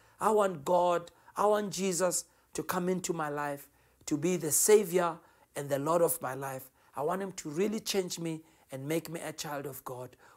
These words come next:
Would you please pray with me? I really want to pray with you. Join me in this prayer as we pray. Heavenly Father, I thank you for this, your child today.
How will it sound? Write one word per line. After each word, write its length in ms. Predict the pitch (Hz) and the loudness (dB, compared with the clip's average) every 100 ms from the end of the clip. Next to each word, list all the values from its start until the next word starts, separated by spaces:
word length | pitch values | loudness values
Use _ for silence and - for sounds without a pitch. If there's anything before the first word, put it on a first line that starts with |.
| - | -2
Would 120 | 147 | 0
you 80 | 156 | 0
please 360 | 156 175 160 | -2 -2 0
pray 260 | - - 147 | -2 -4 -6
with 260 | 131 123 - | -6 -12 -14
me? 100 | 120 | -12
I 100 | 131 | -8
really 280 | 143 185 208 | 0 2 2
want 180 | 185 170 | 0 -4
to 60 | |
pray 260 | 156 156 135 | -6 -6 -6
with 300 | 131 127 - | -8 -12 -12
you. 140 | 127 - - _ 139 | -12 -12 -20 _ 2
Join 340 | 214 247 240 | 4 4 2
me 140 | 220 208 | 0 -2
in 80 | |
this 220 | 175 170 - | -2 -4 -4
prayer 400 | - 151 139 131 _ _ _ | -4 -4 -4 -8 _ _ _
as 220 | 151 151 | -6 -4
we 80 | 147 | -4
pray. 400 | 143 - 120 107 - _ _ _ | -8 -10 -10 -12 -18 _ _ _
Heavenly 400 | - 175 185 165 | -2 0 2 0
Father, 540 | 156 147 139 139 135 135 _ _ _ _ - | -2 -2 -2 -2 -6 -10 _ _ _ _ -8
I 100 | 135 | -4
thank 320 | - 196 190 | 2 0 0
you 80 | 190 | -2
for 140 | 170 | -2
this, 300 | 156 190 170 | 2 0 2
your 80 | 180 | -4
child 360 | - 180 160 | -2 -2 -2
today. 420 | 156 151 123 104 | -4 -6 -6 -8